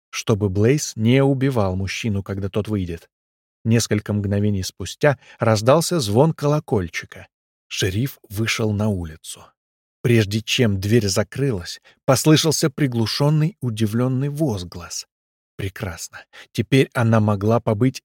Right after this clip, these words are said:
наедине с мастером зельеварения и получить шанс добиться от него правды. «Кровавая красотка —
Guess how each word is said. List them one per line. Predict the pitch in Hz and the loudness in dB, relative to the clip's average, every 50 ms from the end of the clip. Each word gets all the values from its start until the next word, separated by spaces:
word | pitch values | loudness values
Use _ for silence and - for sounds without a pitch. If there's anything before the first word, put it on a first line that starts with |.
| _ | _
наедине | - 113 120 120 113 123 113 117 117 113 123 135 117 | 0 2 2 4 4 4 4 4 4 4 4 4 2
с | - - | 0 0
мастером | 117 135 139 127 - - 143 123 127 120 113 | 2 4 4 2 2 0 2 2 4 2 2
зельеварения | 104 107 123 123 120 110 117 107 107 104 117 135 156 165 165 156 147 - - _ _ _ _ _ | 2 4 4 4 4 4 4 4 4 4 6 6 6 6 6 4 4 2 -2 _ _ _ _ _
и | - - | -10 -6
получить | - 117 110 131 - - 151 - | -6 -4 -4 -2 -2 -4 -4 -2
шанс | - - - 190 156 110 95 87 - - - - _ _ _ _ _ | -4 -2 0 0 0 0 -2 -6 -8 -12 -14 -14 _ _ _ _ _
добиться | 117 101 110 101 95 98 104 120 131 - - - 131 120 | -8 -4 -4 -4 -4 -4 -6 -6 -6 -6 -8 -6 -6 -6
от | 117 - | -6 -8
него | 123 117 110 123 120 | -10 -6 -6 -6 -6
правды. | - - 110 107 101 90 - _ - - - _ _ _ _ _ _ _ _ _ | -6 -8 -10 -8 -8 -12 -14 _ -20 -20 -20 _ _ _ _ _ _ _ _ _
«Кровавая | - - 101 98 98 101 107 123 117 107 | -4 -2 -2 0 0 0 0 0 0 -2
красотка — | - - 104 95 - - 101 - - - - 90 | 0 -4 -4 -4 -2 -4 -4 -4 -4 -8 -10 -12